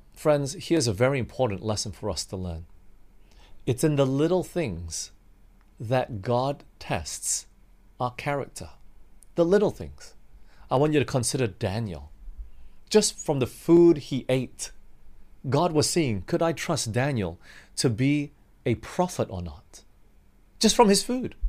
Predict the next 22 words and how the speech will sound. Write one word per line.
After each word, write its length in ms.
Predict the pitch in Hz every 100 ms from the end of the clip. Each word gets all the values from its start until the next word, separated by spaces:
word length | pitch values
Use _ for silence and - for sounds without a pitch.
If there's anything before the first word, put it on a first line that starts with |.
| - - - - - - - -
Even 500 | 175 202 190 180 -
Samson, 580 | - 190 190 151 110 76 - -
staying 440 | - - 165 160
away 220 | 143 131 127
from 260 | 127 101
wine 400 | 104 127 135 135
and 140 | 87 110
not 220 | 135 -
cutting 320 | - 139 131
your 140 | 120
hair. 340 | 113 156 135 87 - -
I 60 | 165
mean, 160 | 190
these 220 | 170 220 -
things 220 | 220 135
are 80 | 101
pretty 340 | - 233 131
little 480 | 104 139 269 285 110
in 120 | 135
itself, 460 | 123 - 262 330 -
isn't 240 | 277 226
it? 240 | 107 -